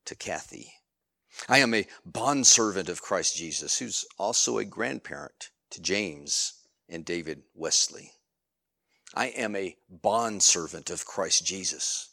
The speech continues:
who also preaches at the Netherwood Park Church of Christ." Take this challenge and in Christ, turn your nouns into adjectives and embrace your true identity as a bondservant of Christ Jesus.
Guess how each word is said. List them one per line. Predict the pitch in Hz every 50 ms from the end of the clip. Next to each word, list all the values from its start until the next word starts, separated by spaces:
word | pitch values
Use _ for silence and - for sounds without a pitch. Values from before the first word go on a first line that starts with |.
| _ _ _ _ _ _ _ _ _ _ _ _ _ _ -
who | 127 123
also | 113 110 - - - 101 90
preaches | - - - 120 113 - - 95 87 85 - - - - - - - -
at | 73 -
the | - 90
Netherwood | 90 92 90 90 87 80 82 78 73 -
Park | - 82 80 78 - - - - _ _ _
Church | - - - 85 - - -
of | - - -
Christ." | - - 57 50 - - - - - - - - _ _ _ _ _ _ _ _ _ _ _ _ _ _ - - - - _
Take | - 139 156 143 -
this | - 143 139 - - -
challenge | - - 120 117 110 113 104 95 95 101 117
and | 131 117 117
in | 117 117 101
Christ, | - - 120 117 127 120 - - - - - - _
turn | - - 131 139 147 165
your | 165 156 156
nouns | 143 123 110 110 123 127 131 127 113 113
into | 107 92 - - -
adjectives | 82 98 107 101 82 76 - - 73 60 64 - - - - - - - -
and | - 117 123
embrace | 127 127 120 117 107 - - 98 107 117 131 139 131 - -
your | 120 107 95
true | - - - - - 165 165 135 113
identity | 76 80 69 71 69 67 69 - - - 64 67 - - _ _ _ _ _ _ _ -
as | - 80 -
a | 85 78
bondservant | 85 90 95 98 95 87 - - - 82 78 73 78 - - - - - _ _ _ _ _ _
of | - 78 -
Christ | - - 80 76 73 - - -
Jesus. | - - 73 69 - - - - - - - - -